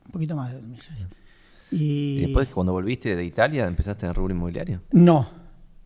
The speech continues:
Speaker 1: Estudié para fotografía de moda en Italia y cuando volví intenté trabajar de eso.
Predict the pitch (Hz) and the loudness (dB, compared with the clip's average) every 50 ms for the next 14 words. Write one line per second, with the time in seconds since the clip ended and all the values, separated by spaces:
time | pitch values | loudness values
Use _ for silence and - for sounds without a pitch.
0 | - - - - 151 - - - 190 180 190 202 220 240 240 240 233 - - 202 | -20 -10 -4 -4 -4 -4 -2 -2 0 2 2 2 2 4 4 4 2 2 0 -2
1 | 208 196 165 165 165 165 139 - - 190 151 - 170 165 160 151 - - 196 185 | -2 0 0 2 2 0 0 -2 -2 -4 -4 -4 -6 -6 -4 -2 0 2 2 2
2 | 175 180 220 233 240 247 208 175 170 151 226 226 247 247 277 294 302 302 - - | 2 2 2 2 2 2 2 0 0 0 0 0 2 2 2 2 0 -2 -6 -12
3 | - - - _ _ _ - _ _ _ - 233 180 165 151 - 196 175 165 160 | -20 -20 -20 _ _ _ -20 _ _ _ -2 0 0 0 0 -2 -4 -2 -2 -2
4 | 160 160 156 151 160 165 165 170 180 202 220 233 254 294 285 - - - - _ | -2 -2 -2 -2 -2 -2 -2 0 2 4 4 6 4 4 2 -2 -10 -20 -20 _
5 | _ - - _ _ - - 403 311 - - - - 214 175 165 - 165 147 147 | _ -20 -20 _ _ -20 -20 -18 -18 -18 -18 -8 -2 0 0 2 2 2 0 -2
6 | 147 - 180 180 165 147 156 139 139 127 - 175 156 165 170 185 214 208 - - | -2 -2 -4 -4 -4 -6 -8 -8 -8 -8 -8 -8 -8 -6 -4 -4 -4 -2 -2 -2
7 | 240 277 | -2 -2